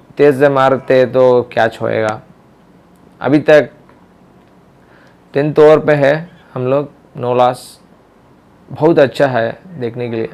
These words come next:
Sam Curran आ गया हमको attack करने के लिए, एक wicket हो गया, अ, Crowley आ गया। मैं अब फ़ोर्टी सेवन पे हूँ, मैं Sam Curran ओवर से ही मैं फिफ्टी मारूँगा।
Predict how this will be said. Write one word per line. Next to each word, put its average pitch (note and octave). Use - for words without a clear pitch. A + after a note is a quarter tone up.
Sam C#3+
Curran C#3+
आ C3+
गया A2
हमको A2
attack A#2
करने A2+
के G#2+
लिए, A2
एक G#2+
wicket D3
हो B2+
गया, C3+
अ, -
Crowley B2+
आ A#2+
गया। A#2
मैं A#2
अब A2
फ़ोर्टी B2
सेवन C3+
पे C3+
हूँ, B2
मैं A2
Sam A2+
Curran A#2+
ओवर A#2+
से B2+
ही B2+
मैं A#2
फिफ्टी A#2
मारूँगा। G#2+